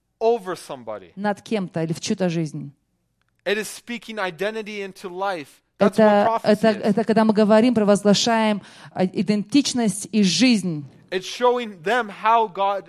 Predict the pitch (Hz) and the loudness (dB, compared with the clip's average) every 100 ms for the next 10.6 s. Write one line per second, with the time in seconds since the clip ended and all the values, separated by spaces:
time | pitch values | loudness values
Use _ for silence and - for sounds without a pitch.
0 | 156 135 185 196 147 156 208 117 101 _ | -20 -18 -14 -14 -12 -6 -6 -6 -16 _
1 | - - 196 190 220 240 247 233 214 220 | -20 -6 -4 -2 -4 0 0 0 -2 -6
2 | - _ - - - 262 269 277 254 233 | -6 _ -20 -20 -6 -2 -2 2 2 2
3 | 220 226 - 233 214 180 208 - - 240 | 0 -4 -4 -2 0 0 -6 -6 -2 -2
4 | 233 196 175 165 147 - - 165 220 214 | 0 -6 -4 -6 -6 -10 -10 -2 0 2
5 | 208 226 151 175 220 185 208 190 170 180 | 2 2 0 -10 -10 -8 -8 -6 -4 0
6 | 214 208 175 170 - 208 208 196 185 - | 2 0 -4 -14 -6 -2 -2 -6 -12 -10
7 | 180 - 160 170 160 160 156 139 139 170 | -10 -10 -10 -10 -10 -8 -8 -10 -6 -6
8 | 160 156 135 135 131 202 202 240 240 214 | -6 -12 -16 -16 -8 -2 2 2 2 0
9 | 220 - 233 196 214 214 214 220 202 - | -2 0 0 2 -2 0 2 2 0 -4
10 | 220 190 202 196 180 | -2 0 2 4 2